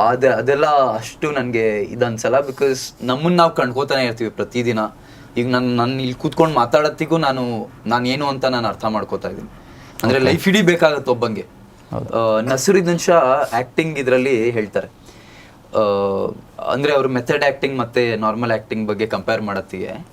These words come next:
Speaker 2: ಓಕೆ.
Speaker 1: ಒಬ್ಬ ಮನುಷ್ಯಂಗೆ ಅವ್ನವ್ನ ಅರ್ಥ ಮಾಡ್ಕೊಳಕ್ಕೆ ಒಂದ್ ಲೈಫ್ ಟೈಮ್ ಆಗುತ್ತೆ. ಇನ್ನೊಂದ್ ಕ್ಯಾರೆಕ್ಟರ್‌ನ ಅವ್ನು ಆರು ತಿಂಗಳು ಒಂದ್ ವರ್ಷ ಮಾಡತ್ತಿಗೆ ಹೆಂಗ್ ಅರ್ಥ ಮಾಡ್ಕೋತಾನೆ ಅಂತ ಹೇಳ್ತಾರೆ.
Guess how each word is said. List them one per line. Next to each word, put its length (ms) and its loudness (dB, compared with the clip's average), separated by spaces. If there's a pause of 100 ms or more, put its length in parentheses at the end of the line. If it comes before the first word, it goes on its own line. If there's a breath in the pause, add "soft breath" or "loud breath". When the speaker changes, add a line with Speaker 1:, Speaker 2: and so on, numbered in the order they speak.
Speaker 2:
ಓಕೆ. 280 -4
Speaker 1:
ಒಬ್ಬ 140 0
ಮನುಷ್ಯಂಗೆ 540 2
ಅವ್ನವ್ನ 580 4
ಅರ್ಥ 180 2
ಮಾಡ್ಕೊಳಕ್ಕೆ 540 4
ಒಂದ್ 160 0
ಲೈಫ್ 200 0
ಟೈಮ್ 200 -2
ಆಗುತ್ತೆ. 600 -4 (500 loud breath)
ಇನ್ನೊಂದ್ 280 4
ಕ್ಯಾರೆಕ್ಟರ್‌ನ 640 2
ಅವ್ನು 300 4
ಆರು 160 4
ತಿಂಗಳು 280 2
ಒಂದ್ 200 0
ವರ್ಷ 200 -2
ಮಾಡತ್ತಿಗೆ 580 0
ಹೆಂಗ್ 320 0
ಅರ್ಥ 180 -2
ಮಾಡ್ಕೋತಾನೆ 560 -2
ಅಂತ 200 -6
ಹೇಳ್ತಾರೆ. 420 -2